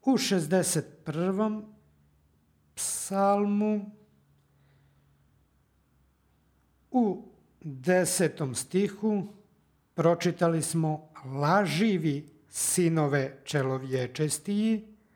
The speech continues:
laživi u duhu srpskog.” I prema pravilu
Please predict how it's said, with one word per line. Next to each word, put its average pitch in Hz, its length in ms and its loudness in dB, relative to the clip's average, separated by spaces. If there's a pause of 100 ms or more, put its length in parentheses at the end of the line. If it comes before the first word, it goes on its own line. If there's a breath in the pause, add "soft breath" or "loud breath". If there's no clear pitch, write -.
(340 soft breath)
laživi 175 920 0 (540 loud breath)
u 208 320 -4 (680)
duhu 165 580 -2 (260)
srpskog.” - 760 -8 (1120)
I 220 220 0
prema 143 280 0
pravilu 170 600 0